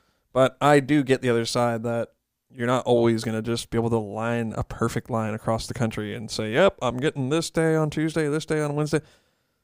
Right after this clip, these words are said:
You know, you'll be, they have to book shows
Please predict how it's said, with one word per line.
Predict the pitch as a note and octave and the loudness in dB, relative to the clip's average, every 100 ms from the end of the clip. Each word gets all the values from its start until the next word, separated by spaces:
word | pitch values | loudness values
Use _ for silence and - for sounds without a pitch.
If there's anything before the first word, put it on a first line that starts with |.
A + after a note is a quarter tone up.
| _ _ - | _ _ 0
You | D#3 | 2
know, | A#2+ - _ _ | 2 0 _ _
you'll | B2+ D3 | 4 4
be, | C3 C#3+ - - | 4 0 -4 -2
they | B2+ | 2
have | D#3+ | 2
to | - | 2
book | A2+ C3 C3+ | 4 4 4
shows | - B2+ C#3+ B2 A#2 A2+ - | 0 2 6 6 4 -2 -8